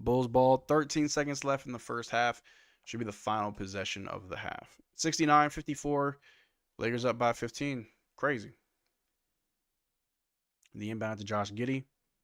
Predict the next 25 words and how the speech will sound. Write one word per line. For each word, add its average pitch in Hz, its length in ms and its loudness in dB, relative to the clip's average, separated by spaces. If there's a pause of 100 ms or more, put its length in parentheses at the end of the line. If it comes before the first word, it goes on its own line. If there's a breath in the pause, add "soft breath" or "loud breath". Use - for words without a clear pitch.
(1300)
Giddey 104 140 -6
with 104 100 -6
the 101 60 -8
ball. 117 320 -2 (760)
Guarded 113 280 -4
by 101 540 -2
Jake 110 200 -4
LaRavia. 82 480 -4 (3500)
Josh 104 220 -6
Giddey 117 240 -6
to 107 60 -6
Ayo. 131 440 0
Ayo's 117 320 -2
gonna 110 160 -10
pump 123 220 -8
fake, 127 180 -6
drives, 151 580 4 (360 soft breath)
goes 143 220 2
up, 160 240 2
gets 165 180 0
the 170 120 -2
falling 156 380 2
layup 143 280 0
to - 120 -4
go. 135 460 0